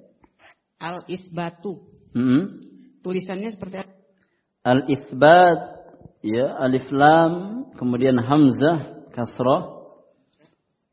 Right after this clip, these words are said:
Speaker 2: Ya, kemudian sa, sa. Sa, kemudian ba, ya, kemudian alif, kemudian ta. Al-isbatu.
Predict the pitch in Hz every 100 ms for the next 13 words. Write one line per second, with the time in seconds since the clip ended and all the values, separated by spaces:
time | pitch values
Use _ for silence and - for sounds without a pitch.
0 | _ - 110 131 170 - - 123 131 139
1 | 127 - - 151 156 165 180 202 - -
2 | - _ - 165 123 - - - _ _
3 | _ _ _ _ _ _ _ _ _ _
4 | _ _ _ - 139 147 160 202 - -
5 | 139 139 131 143 135 127 113 123 139 151
6 | 175 - - - - _ _ _ _ _
7 | _ _ _ _ _ _ - 110 127 156
8 | 135 139 139 143 139 - 131 135 175 190
9 | - - - - _ _ _ _ _ 127
10 | 131 135 156 139 120 110 95 - - _
11 | _ _ _ _ _ _ _ _ _ _
12 | _ _ _ _ _ _ - 139 147 139
13 | 156 147 - 135 127 147 147 135 120 104
14 | -